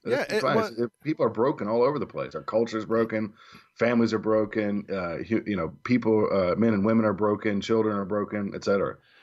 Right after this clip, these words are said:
Speaker 2: Yeah, and, and, um, uh, uh, Doctor Tween, she goes, uh, through a lot of this in, in her book, uh, s-, particularly the year two thousand eleven, which is kinda where the smartphone and social media became a
Speaker 1: Mm.
Speaker 2: mainstay. I mean,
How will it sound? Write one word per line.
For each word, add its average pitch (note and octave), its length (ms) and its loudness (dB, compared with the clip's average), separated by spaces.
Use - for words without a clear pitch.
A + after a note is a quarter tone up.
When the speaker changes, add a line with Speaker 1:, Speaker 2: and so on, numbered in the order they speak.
Speaker 2:
Yeah, F#3+ 240 2
and, E3+ 160 2
and, D#3+ 300 0
um, C#3 500 0
uh, C3 320 -4
uh, B2 220 -4
Doctor C#3 360 -6
Tween, D#3+ 320 -6
she D3+ 180 -6
goes, D3+ 380 -2
uh, C3+ 220 -2
through D3+ 480 -2
a B2+ 60 -2
lot A#2+ 340 0
of D3 180 -10
this A2+ 400 -8
in, A#2 380 -6
in A#2+ 120 -6
her A2+ 180 -4
book, C#3+ 380 -4
uh, A#2+ 180 -2
s-, A#2 160 -8
particularly F#3 520 -4
the C3+ 140 -4
year C#3 160 0
two D3 220 -6
thousand B2+ 360 -2
eleven, B2 380 -4
which A#2 180 -8
is A2+ 120 -12
kinda B2+ 200 -4
where B2 220 -2
the A2+ 60 -6
smartphone B2+ 880 -6
and A#2 260 -8
social A#2 340 -6
media A2+ 340 -4
became A2 540 -8
a A#2 80 -4
Speaker 1:
Mm. A2 80 -2
Speaker 2:
mainstay. A#2 720 -4
I A#2+ 80 -6
mean, A#2+ 220 -8